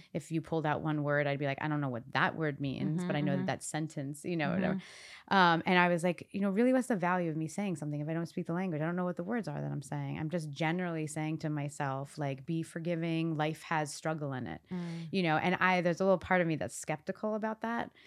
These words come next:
Speaker 1: Um, you know, that, that the words, you know, that, you know, this, which is, you
Speaker 2: Like
Speaker 1: know,
Speaker 2: that
Speaker 1: and
Speaker 2: the
Speaker 1: the
Speaker 2: words
Speaker 1: Nichiren
Speaker 2: can impact you without you knowing what they mean?
Speaker 1: Yes, and that, that Nietzsche, 'cause the Nichiren is the, um,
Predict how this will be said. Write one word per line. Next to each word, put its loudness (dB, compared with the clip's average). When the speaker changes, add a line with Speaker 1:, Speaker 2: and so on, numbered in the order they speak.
Speaker 1:
Um, 2
you 4
know, 4
that, 2
that -4
the -2
words, -2
you -2
know, 0
that, -4
you -4
know, 0
this, -4
which -6
is, -4
you 0
Speaker 2:
Like 0
Speaker 1:
know, -2
Speaker 2:
that 2
Speaker 1:
and 2
Speaker 2:
the 6
Speaker 1:
the -
Speaker 2:
words 8
Speaker 1:
Nichiren -
Speaker 2:
can 6
impact 2
you -2
without 0
you -4
knowing -4
what -6
they -4
mean? -2
Speaker 1:
Yes, 6
and 4
that, 4
that 6
Nietzsche, 2
'cause 4
the 0
Nichiren 2
is 0
the, 2
um, -2